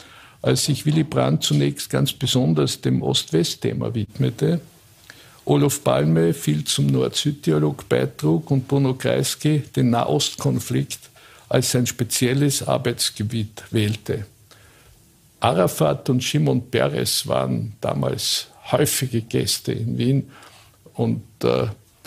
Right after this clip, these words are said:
als mich Kreisky mal gebeten hat, Arafat zum Abendessen auszuführen oder einzuladen,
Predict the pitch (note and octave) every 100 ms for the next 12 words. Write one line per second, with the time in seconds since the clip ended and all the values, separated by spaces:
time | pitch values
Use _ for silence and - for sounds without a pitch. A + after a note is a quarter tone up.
0 | - _ _ - A#2 - C3 - B2+ C3
1 | - D3 C3+ C3 C3+ B2+ B2 C#3+ - C3+
2 | C3+ C3+ - - - - C3 C3 C#3 -
3 | C3 C3 - C3 B2+ A#2+ A2 - C3 C#3+
4 | C#3 C3 C3 - C#3+ C3 B2+ - C#3+ -
5 | C3 C#3 C3+ B2+ - B2 C3 - C3 C3
6 | C3 C3+